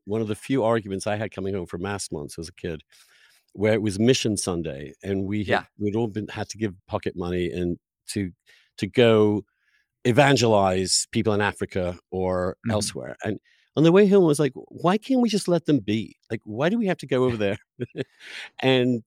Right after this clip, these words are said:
Speaker 1: somehow indoctrinate these people who seem to be having perfectly normal lives?" And my mother was quite adamant that we shouldn't. But it, like you, I was like,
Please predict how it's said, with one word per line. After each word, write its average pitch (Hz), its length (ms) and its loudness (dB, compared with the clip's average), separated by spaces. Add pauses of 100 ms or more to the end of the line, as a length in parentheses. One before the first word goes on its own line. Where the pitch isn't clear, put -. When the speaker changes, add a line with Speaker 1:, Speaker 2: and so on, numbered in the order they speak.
Speaker 1:
somehow 127 420 0
indoctrinate 113 720 -2
these 92 200 -12
people 98 340 -8
who 104 100 -8
seem 107 240 -4
to 95 60 -10
be 95 100 -8
having 90 360 -6 (100)
perfectly 95 420 -4
normal 92 380 -2
lives?" 90 380 -6
And 90 260 -6
my 98 240 -4
mother 98 320 -2
was 82 260 -12 (480)
quite - 140 -4
adamant 90 440 0
that 69 120 -10
we 78 80 -12
shouldn't. 85 380 -4
But 110 160 -2
it, 110 120 -6 (440)
like 170 240 4
you, 214 240 6
I 107 100 0
was 110 180 -6
like, 113 240 0